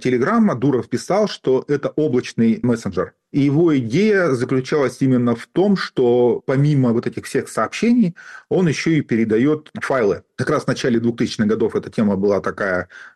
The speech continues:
э, очень хайповая, облачные технологии. На самом деле, вот эти все ваши сообщения, они хранятся где-то на серверах, что добавляет вам удобства. Ну, например,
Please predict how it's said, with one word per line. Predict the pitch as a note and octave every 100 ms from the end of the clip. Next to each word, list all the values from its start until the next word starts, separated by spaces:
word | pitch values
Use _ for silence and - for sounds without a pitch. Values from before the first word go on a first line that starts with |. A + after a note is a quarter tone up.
| -
э, | F#2
очень | G2+ - G#2
хайповая, | G#2+ G#2 F#3+ A#3+ A3+ F#3+ C#3+
облачные | A#2 G#2 G2+ G2
технологии. | E2+ - A#2+ G#3+ F#3+ D#3 C3+ A#2+ - - - -
На | C#3
самом | - A3+ G3
деле, | B2 F#3 F#3
вот | B2+ C3
эти | C#3 B2
все | - C3+
ваши | B2+ B2
сообщения, | - B2 - G3+ A#3 F#3 A2+
они | C3
хранятся | D#3 A#2 B2 C#3 - -
где-то | G#2 A2+ G#2+
на | G#2
серверах, | - A#2 G#3+ A#3+
что | - E3
добавляет | A#2+ A#2 F3+ G3+
вам | D3 D3+
удобства. | A#2 B2+ - - -
Ну, |
например, | F3 A#2 C#3 B2 F#2